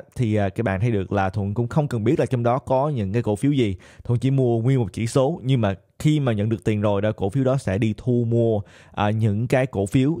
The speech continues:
trong cái S and P năm trăm đó dựa theo cái cách mà họ đo trọng lượng các bạn. Và khi MicroStrategy vào được đó rồi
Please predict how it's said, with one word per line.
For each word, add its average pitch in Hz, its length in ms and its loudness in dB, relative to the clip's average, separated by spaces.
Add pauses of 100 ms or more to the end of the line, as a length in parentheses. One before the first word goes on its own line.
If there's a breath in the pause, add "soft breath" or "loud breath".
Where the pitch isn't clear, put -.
(100)
trong 117 280 0
cái 120 320 0 (320)
S 117 180 0
and 120 100 -2
P - 40 -6
năm 113 220 2
trăm 110 180 0
đó 110 260 0
dựa 95 200 0
theo 110 180 0
cái 117 120 0
cách 151 200 -6 (320 loud breath)
mà 98 420 2
họ 95 480 0
đo 110 260 2
trọng 113 200 -2
lượng 101 220 0
các 120 100 2
bạn. 98 300 -2
Và 101 100 0
khi 139 240 0
MicroStrategy 117 800 -2
vào 110 220 0
được 104 180 -2 (120)
đó 123 220 2
rồi 107 260 0